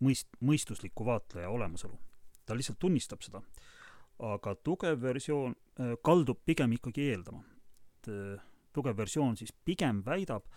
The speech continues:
et universum peab olema just selliste oludega, just selliste parameetritega, just selliste tingimustega,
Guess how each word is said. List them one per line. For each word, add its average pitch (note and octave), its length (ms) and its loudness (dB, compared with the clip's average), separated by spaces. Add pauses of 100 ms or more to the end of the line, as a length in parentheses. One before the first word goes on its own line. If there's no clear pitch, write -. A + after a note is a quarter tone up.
(600)
et A#2 200 -6
universum C3+ 500 4
peab C3 260 0
olema C3 240 4
just C#3 160 0
selliste D3 400 0
oludega, E3+ 560 2
just C3+ 240 -2
selliste C#3+ 340 0
parameetritega, C#3+ 1040 0
just A#2 160 -4
selliste B2+ 380 -2
tingimustega, A#2+ 800 0